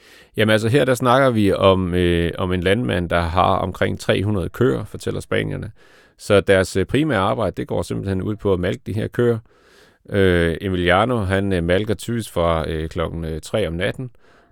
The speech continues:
og, øh, og, hvad hedder det, søsteren, øh, malker om, om eftermiddagen. Og derudover, så skal de også, øh, muge ud og, øh, skal, øh, passe kalve, øh, og, og fodre, øh,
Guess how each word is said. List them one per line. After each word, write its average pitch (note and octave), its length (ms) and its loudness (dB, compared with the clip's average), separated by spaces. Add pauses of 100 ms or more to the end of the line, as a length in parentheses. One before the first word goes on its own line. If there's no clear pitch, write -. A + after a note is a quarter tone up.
(100)
og, F#2 320 2
øh, F2 360 4
og, F2+ 220 -2
hvad E2+ 160 0
hedder F2 160 0
det, E2+ 120 -4
søsteren, F#2 520 -4
øh, F2 240 -4 (300)
malker E2+ 360 -8
om, E2+ 280 -6
om F2 180 -6
eftermiddagen. D#2+ 640 -6 (420)
Og A2 120 -4
derudover, G#2 400 6
så B2 140 -4
skal G#2+ 200 -4
de F2 140 2
også, F#2 240 0
øh, E2+ 100 0
muge F2+ 240 -2
ud C#3 360 -2 (160)
og, E2+ 380 -2
øh, E2 220 -2
skal, E2 360 -2 (160)
øh, - 180 -10 (360)
passe - 260 -6
kalve, F#2 640 -4
øh, E2+ 360 -8
og, D#2+ 260 -8
og E2+ 100 -6
fodre, F2 380 -2 (100)
øh, D#2+ 140 -6